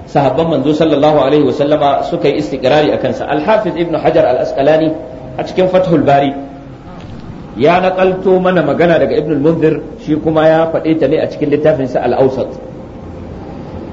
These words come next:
Ya ciro ta daga Abdullahi dan Mubarak. Abdullahi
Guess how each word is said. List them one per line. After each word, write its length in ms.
Ya 160
ciro 240
ta 160
daga 240
Abdullahi 560
dan 80
Mubarak. 400
Abdullahi 640